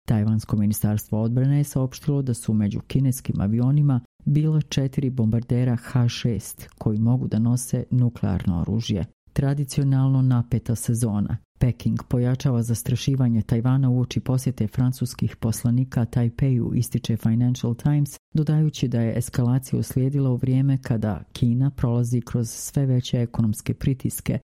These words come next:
dok pooštrava regulatorne i političke mjere. Vojni stručnjaci, prema pisanju britanskog lista, definišu letove kineskih aviona ka Tajvanu kao taktiku sive zone,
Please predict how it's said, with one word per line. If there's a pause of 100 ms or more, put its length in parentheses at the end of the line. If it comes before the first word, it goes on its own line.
dok
pooštrava
regulatorne
i
političke
mjere. (240)
Vojni
stručnjaci,
prema
pisanju
britanskog
lista,
definišu
letove
kineskih
aviona
ka
Tajvanu
kao
taktiku
sive
zone,